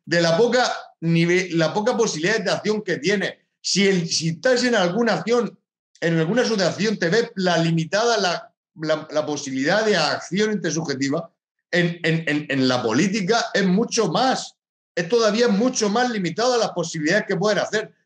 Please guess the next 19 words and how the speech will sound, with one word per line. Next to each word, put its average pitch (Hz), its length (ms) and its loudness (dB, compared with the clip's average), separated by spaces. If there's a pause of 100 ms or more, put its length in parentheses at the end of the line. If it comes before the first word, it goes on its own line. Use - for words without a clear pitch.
(320)
Pero 123 220 0
¿qué 160 100 2
pasa? 180 480 0 (180)
Que, 147 140 -2
se, 131 300 -2
que, 143 100 -2 (180)
que 110 120 -4
tú 127 180 0
puedes 160 240 2
meter 160 320 0
el 180 100 -2
presidencialismo, 135 920 -2 (240)
puedes 185 320 2
hacer, 185 640 -2
mm, 131 220 -4 (380)
pues - 160 -6
que, 143 640 -2
que 135 140 -4
realmente 196 840 2